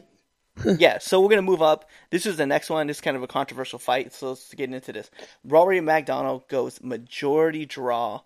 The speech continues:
Speaker 2: with, uh, John Fitch. Forty-six forty-eight, forty-seven forty-seven, forty-seven forty-seven. Um,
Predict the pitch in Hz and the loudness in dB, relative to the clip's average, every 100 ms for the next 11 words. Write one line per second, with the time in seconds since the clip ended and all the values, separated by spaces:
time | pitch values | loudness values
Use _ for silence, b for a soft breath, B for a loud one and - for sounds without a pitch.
0 | _ _ _ 135 123 131 - 127 117 117 | _ _ _ -4 -2 -4 -8 -6 -4 -4
1 | 113 - 131 117 127 127 - - - 160 | -6 -8 -8 -8 -8 -8 -8 -10 -6 -4
2 | 160 - 165 - 165 143 147 151 - _ | -4 -6 -8 -6 -8 -4 -4 -4 -10 _
3 | _ _ 156 147 147 139 - 131 - 131 | _ _ -4 0 0 0 -4 -4 -2 -2
4 | 127 127 127 _ _ _ _ 135 127 131 | -2 -8 -12 _ _ _ _ -6 -4 -4
5 | 127 - 117 123 - - - _ _ _ | -6 -8 -10 -10 -10 -12 -20 _ _ _
6 | _ - 151 147 143 131 | _ 2 4 4 2 -2